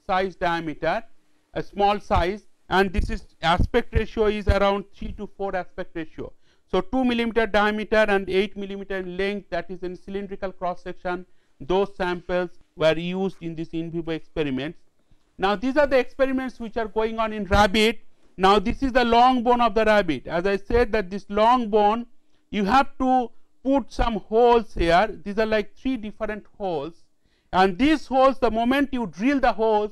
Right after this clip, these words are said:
there will be also blood coming out, right, through these holes. And you have to put the material here at three holes in one legs. This is one leg, that is another leg which you cannot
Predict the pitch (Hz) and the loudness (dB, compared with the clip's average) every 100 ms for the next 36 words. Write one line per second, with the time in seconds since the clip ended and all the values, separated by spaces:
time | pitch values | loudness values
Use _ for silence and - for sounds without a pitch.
0 | - - - 156 214 220 220 214 208 202 | -10 -20 -10 -2 0 0 -4 -4 -4 -4
1 | - 170 190 202 208 202 190 185 135 - | -6 -4 2 2 0 -4 -4 -6 -10 -14
2 | - 160 247 - - _ _ - 202 185 | -6 -4 -4 -8 -20 _ _ -10 -8 -8
3 | 185 180 135 - _ _ _ _ 175 202 | -10 -10 -10 -12 _ _ _ _ 0 2
4 | 226 247 262 - 302 330 262 285 214 180 | 4 2 0 -2 2 2 4 2 2 -6
5 | - 180 196 214 294 285 262 254 262 - | -16 -4 -2 0 2 4 6 6 4 -6
6 | - - 226 247 247 233 - - 269 262 | -14 -2 4 6 6 4 0 -8 -4 -4
7 | 202 185 196 202 160 185 185 196 196 156 | -2 -2 -2 -6 -10 -6 -2 0 0 -2
8 | 160 - - _ _ - 208 254 208 220 | -4 -6 -16 _ _ -8 -4 -4 -2 0
9 | 240 240 240 269 - - 180 190 214 202 | 0 4 4 4 0 -6 -4 -4 -4 -2
10 | 208 208 214 208 196 - 202 - 196 185 | 0 0 -2 -2 -6 -8 -12 -14 -8 -6
11 | 185 | -4